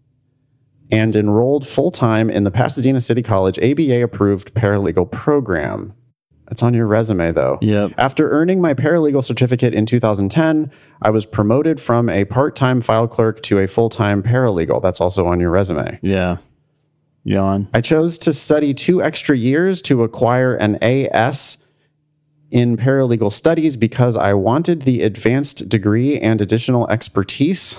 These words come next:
Speaker 1: Uh, what?
Speaker 2: Yawn. <laughs>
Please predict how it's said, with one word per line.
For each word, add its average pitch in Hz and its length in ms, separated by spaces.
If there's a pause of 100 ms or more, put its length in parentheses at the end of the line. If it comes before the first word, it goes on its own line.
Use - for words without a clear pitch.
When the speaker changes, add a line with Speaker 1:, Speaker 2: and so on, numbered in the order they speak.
(120)
Speaker 1:
Uh, 85 460 (520)
what? 127 560 (380)
Speaker 2:
Yawn. 104 640
<laughs> 170 60